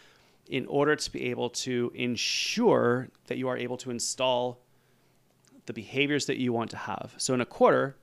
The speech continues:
there's about twelve weeks, times three weekly wins leads us to twenty-four things that we will accomplish each quarter, moving us in the direction that we want to go. But we have now broken it down from the overarching dream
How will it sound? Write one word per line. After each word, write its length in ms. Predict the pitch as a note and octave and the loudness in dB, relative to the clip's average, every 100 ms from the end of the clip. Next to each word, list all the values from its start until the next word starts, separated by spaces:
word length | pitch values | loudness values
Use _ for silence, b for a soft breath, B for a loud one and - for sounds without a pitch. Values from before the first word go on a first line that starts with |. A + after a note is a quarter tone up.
| - - | -18 -8
there's 180 | G#2+ | -8
about 300 | G#2 - F#3 | 2 6 6
twelve 280 | - A#2 G2+ | 4 0 0
weeks, 380 | G2+ G2 - - b b b b b b - | -4 -6 -6 -6 b b b b b b -20
times 320 | - - - | -16 -10 -12
three 340 | - - G3 | -10 -2 2
weekly 360 | G3 D3 - A2 | 4 4 2 -2
wins 500 | G2+ G2+ G#2 G2+ - - - | -2 -2 -2 -2 -4 -8 -12
leads 280 | A2 B2 B2 | -4 -4 -4
us 100 | G#2+ | -6
to 120 | A2+ | -8
twenty-four 840 | - - E3 F3 - D3+ - C#3 B2+ | -10 -6 -2 0 -2 -6 -2 0 0
things 360 | - B2+ - | 0 -2 -2
that 80 | - | -4
we 120 | B2+ | -2
will 120 | B2 | -2
accomplish 640 | A#2 - C3 A#2+ A#2+ - - | -4 -4 -4 -2 -4 -6 -6
each 280 | F#3+ A3 - | -6 -4 -6
quarter, 420 | - F#3 D3+ B2+ A2 | -4 0 2 2 0
moving 500 | F#2+ A2 F#3+ F#3 D3+ | -2 6 8 8 6
us 160 | C3+ | 2
in 100 | C#3 | 0
the 80 | B2 | 0
direction 420 | A2+ A#2 A#2 - | 0 0 0 -2
that 60 | A#2 | -6
we 80 | A#2 | -4
want 200 | A2 A#2 | -6 -6
to 80 | - | 0
go. 340 | C3+ A#2+ A#2 B B B B B - | 2 2 0 B B B B B -4
But 80 | B2 | 0
we 120 | C3 | 0
have 140 | B2 | 0
now 140 | B2+ B2 | 0 0
broken 440 | - C#3+ D3+ D#3+ | 4 6 6 4
it 140 | C3 - | -2 0
down 220 | B2+ A#2+ | -2 -2
from 160 | A#2+ | -4
the 120 | A#2+ - | -6 -2
overarching 800 | D3 E3 D3+ D3 C#3+ - C3 B2 | 2 4 4 4 4 0 -2 -4
dream 560 | - A2+ A2 C3 G3+ | -6 -6 -4 -4 -6